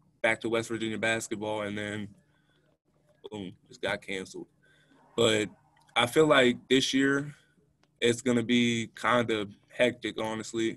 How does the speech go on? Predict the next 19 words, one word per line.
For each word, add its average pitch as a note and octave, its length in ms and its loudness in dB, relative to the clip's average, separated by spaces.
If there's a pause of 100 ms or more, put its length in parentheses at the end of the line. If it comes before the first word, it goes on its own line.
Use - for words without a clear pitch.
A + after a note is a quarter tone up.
(160)
'cause A2 480 -8
they B2 140 0
said A2 500 -4 (840)
if G#2+ 420 -4 (140)
anyone A2+ 560 0
tests A2+ 260 0
positive, G#2+ 480 -2
like, G2+ 240 -4
we A2+ 100 -8
gotta G#2 200 -2
forfeit A2 420 -6
games, A2 380 -6
stuff - 240 -6
like G#2 180 -4
that. G#2+ 180 0
That's G#2+ 240 -4
what's G#2 180 -6
being G#2 260 -6
said. G#2 380 -4